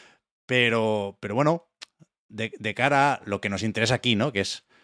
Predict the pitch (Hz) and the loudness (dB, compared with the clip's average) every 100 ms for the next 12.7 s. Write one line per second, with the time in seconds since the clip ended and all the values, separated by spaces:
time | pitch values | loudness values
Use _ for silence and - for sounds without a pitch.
0 | _ _ 147 135 - 123 143 113 - - | _ _ -4 -4 -2 0 0 -2 -6 -20
1 | _ _ _ - 101 95 101 95 98 - | _ _ _ -10 -8 -4 -6 -6 -10 -12
2 | - - 107 110 107 123 123 127 123 120 | -20 -10 -6 -6 -2 -2 2 4 4 2
3 | 107 123 117 120 117 - 110 123 110 92 | 0 0 2 4 2 0 -2 2 2 2
4 | 98 92 - 101 104 98 127 127 131 160 | 0 -2 -4 -6 -4 -4 0 2 4 0
5 | - - - - _ 101 113 127 123 120 | -4 -20 -20 -20 _ -4 2 4 4 2
6 | - 117 107 120 117 120 113 120 113 - | 0 -2 2 2 2 0 2 4 2 0
7 | 107 113 - - 110 117 127 - 110 - | 0 0 0 -2 2 2 2 0 -2 -2
8 | 120 110 - 135 127 147 185 - _ _ | -2 -4 -2 2 6 6 2 -6 _ _
9 | _ 92 85 - 101 98 117 117 113 - | _ -12 -12 -6 -6 -4 0 2 2 -2
10 | 95 110 110 _ _ - - 107 113 104 | -4 -2 -2 _ _ -20 -10 -6 -4 -2
11 | 107 101 101 101 92 87 87 92 95 101 | -2 0 0 0 -2 -6 -10 -10 -6 -2
12 | 139 127 90 139 190 87 | 0 0 2 2 2 0